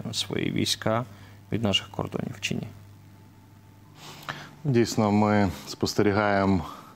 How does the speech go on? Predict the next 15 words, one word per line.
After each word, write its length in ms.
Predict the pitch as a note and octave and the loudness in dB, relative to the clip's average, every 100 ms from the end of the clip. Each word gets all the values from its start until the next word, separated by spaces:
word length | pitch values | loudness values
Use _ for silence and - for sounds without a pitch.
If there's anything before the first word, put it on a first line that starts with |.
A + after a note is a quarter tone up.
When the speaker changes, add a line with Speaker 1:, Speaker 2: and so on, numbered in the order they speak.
| - - - - - - - | -20 -20 -20 -18 -18 -18 -4
Speaker 2:
за 220 | F#2+ G2+ | 2 2
цим 360 | G2 - G#2 G2 | 2 2 4 4
розвитком 500 | A2 F2+ G2 G#2+ F#2+ | 4 4 2 2 2
подій, 420 | A2+ A2 D#3 E3+ - - G#2+ | 2 4 4 2 -2 -6 0
не 140 | A2 | 2
знаємо 380 | G2+ A#2+ G#2+ G2 | 4 4 4 2
всю 220 | - A2+ | 2 2
інформацію 720 | G#2 C3 D#3 F#3+ F#3 - B2+ | 4 2 4 4 2 4 4
і 40 | G#2+ | 6
дуже 360 | A#2+ B2 A#2+ A2+ - - - | 4 4 4 2 -10 -16 -12
сподіваємося, 1080 | - A2 A2 A2+ C3 B2 A2+ - G#2+ G2 | 0 2 4 4 4 2 2 0 2 2
що 680 | F#2 - - G2 F#2+ G2 F#2+ E2+ - - | 2 -2 2 4 4 4 2 0 -4 -4
нашим 480 | G#2+ G2 F#2+ - F#2 | 0 2 0 0 0
союзникам 600 | - A#2+ C#3 B2 - F#2+ | 2 2 4 2 2 0
вдасться 680 | F2 G#2+ A2+ - - G#2 | 2 0 0 0 2 2